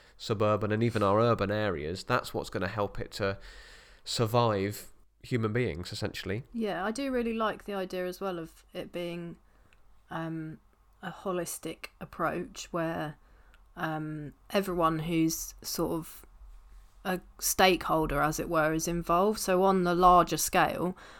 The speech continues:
Speaker 2: I think rewilding sometimes can be a little bit controversial. Um, I think maybe it, uh,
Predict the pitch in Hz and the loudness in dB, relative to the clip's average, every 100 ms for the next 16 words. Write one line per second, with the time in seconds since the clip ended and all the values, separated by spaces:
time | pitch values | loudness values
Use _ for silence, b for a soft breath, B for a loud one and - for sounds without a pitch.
0 | B 170 - 208 - 190 196 196 190 185 | B -2 2 0 2 2 4 6 6 6
1 | 160 170 - 190 180 123 147 - - - | 4 -2 0 0 -2 -4 -6 -10 -4 2
2 | 180 175 175 175 185 175 175 - - 196 | 2 4 2 2 2 0 -2 -2 -2 -2
3 | - 196 202 202 - 202 233 - b b | -2 0 0 0 -2 -2 -2 -6 b b
4 | b b b 180 180 175 175 165 160 - | b b b 0 2 0 -2 -2 -6 -10
5 | _ _ - _ _ 196 185 208 185 190 | _ _ -20 _ _ -8 -2 -2 2 2
6 | 180 180 180 - _ - 185 175 170 165 | 4 4 2 -2 _ -4 -2 0 -2 -2
7 | 165 | -4